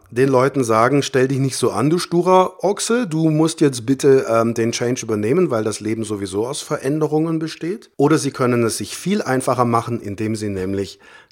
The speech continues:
den Prozess, den Change aus Mitarbeitersicht kommunizieren. Also zum Beispiel könnten wir sagen, „Wir haben einen neuen Prozess für Sie, der Ihnen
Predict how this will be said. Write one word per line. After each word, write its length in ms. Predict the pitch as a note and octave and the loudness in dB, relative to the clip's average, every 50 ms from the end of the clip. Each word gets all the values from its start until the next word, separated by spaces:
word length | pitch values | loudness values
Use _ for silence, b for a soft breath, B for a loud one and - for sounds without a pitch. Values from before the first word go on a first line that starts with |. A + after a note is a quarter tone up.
| B - | B -12
den 140 | F#2+ G2 - | -10 -10 -10
Prozess, 640 | - D#2+ D#2 - - - D#3+ G3 A3 - - - _ _ - | -10 -12 -10 -8 -2 0 0 0 0 0 -6 -10 _ _ -12
den 140 | F2+ E2+ E2 | -10 -8 -8
Change 420 | - - B2 C3 D#3 F#3 G#3 G#3 - - _ _ - | -6 -4 -2 0 0 0 0 -2 -4 -10 _ _ -8
aus 480 | - G2 G#2 A#2+ C#3 C#3 - - - _ _ _ - | -4 0 4 4 4 2 2 -6 -8 _ _ _ -12
Mitarbeitersicht 1000 | F#2+ G2+ B2+ - A2 A2 G#2 G#2+ G2+ G2+ G#2 G2+ - F2+ F2+ F2 - - - _ _ _ _ | -6 -6 -6 -4 -4 -6 -4 -4 -6 -4 -6 -8 -8 -8 -10 -12 -12 -20 -20 _ _ _ _
kommunizieren. 880 | - - G2+ G2+ G2 G2 F#2+ F#2+ F2+ - - - E2+ C#2 - A1 - _ _ _ _ - | -10 -6 -6 -4 -4 -4 -6 -6 -8 -8 -10 -10 -10 -12 -14 -16 -20 _ _ _ _ -8
Also 200 | F2 F2+ F2 F2+ | -8 -6 -6 -6
zum 200 | - - G2 E2+ | -6 -6 -4 0
Beispiel 400 | F#2 G2+ B2+ B2+ - - C3 A#2 | 4 4 4 4 4 0 -4 -2
könnten 340 | - A2 G2+ G2+ - E2+ D#2 | -2 -2 -2 -2 -6 -10 -10
wir 140 | E2 D#2+ | -10 -8
sagen, 460 | D#2 F#2 A2 D#3 F#3+ G#3 G#3 G#3+ E3+ C3 | -4 0 2 4 4 4 4 2 0 0
„Wir 120 | A#2+ G#2 | 0 0
haben 240 | A2 A2+ A#2 B2 G#2+ | 0 0 0 0 -2
einen 220 | F2+ F#2+ F#2+ F#2 | -4 -4 -6 -4
neuen 260 | E2 D#2+ E2+ F2 F#2 | -4 -4 -4 -4 -6
Prozess 720 | - - - D#2+ - - - A2+ C3 F3+ F#3 - - - | -8 -8 -12 -12 -8 -6 -2 0 0 0 0 0 -2 -4
für 500 | - - - - - - C3+ D3 E3 D#3+ | -6 -8 -10 -10 -4 0 4 4 6 4
Sie, 420 | D3 C3 A#2 D3+ E3+ F#3 G#3 A3+ - _ _ _ B B B B B B B B B B B B | 4 0 -2 -4 -4 -6 -6 -8 -10 _ _ _ B B B B B B B B B B B B
der 340 | G#2+ A#2 B2 B2+ - - - | 0 2 2 2 0 0 -2
Ihnen 600 | C#3 D3 D#3+ E3+ E3+ F3+ F#3 G3+ G#3+ A#3 D#4+ D#4 | 0 2 4 4 6 6 6 4 4 0 -4 -8